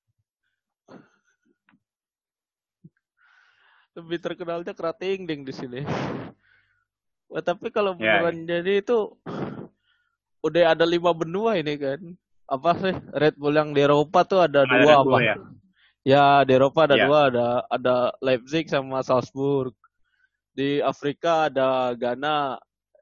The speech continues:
Speaker 1: Red Bull Ghana gitu.
Speaker 2: Ya.
Speaker 1: Di Amerika Latin ada Red Bull Brazil. Di
Speaker 2: Ya.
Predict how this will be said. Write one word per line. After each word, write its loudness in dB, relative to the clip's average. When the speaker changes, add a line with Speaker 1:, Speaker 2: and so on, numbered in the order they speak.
Speaker 1:
Red -10
Bull -10
Ghana -4
gitu. -10
Speaker 2:
Ya. 0
Speaker 1:
Di -4
Amerika -4
Latin -2
ada 2
Red -4
Bull -4
Brazil. -2
Di -8
Speaker 2:
Ya. 0